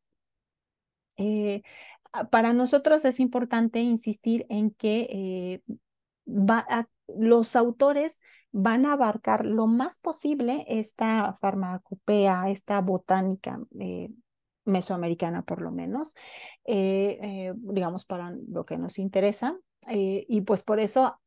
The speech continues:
hablan de flores, hablan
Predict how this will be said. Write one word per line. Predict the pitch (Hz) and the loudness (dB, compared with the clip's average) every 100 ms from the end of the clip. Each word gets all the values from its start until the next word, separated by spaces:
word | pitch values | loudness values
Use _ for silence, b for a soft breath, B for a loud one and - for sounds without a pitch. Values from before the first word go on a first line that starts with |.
| _ _ - | _ _ -6
hablan | 214 214 226 220 | -4 -2 -4 -2
de | 190 185 | -2 -2
flores, | - - 220 240 240 226 214 208 214 208 | -6 -2 2 4 4 4 4 2 0 -4
hablan | 185 180 185 185 196 | -10 -6 -6 -6 -10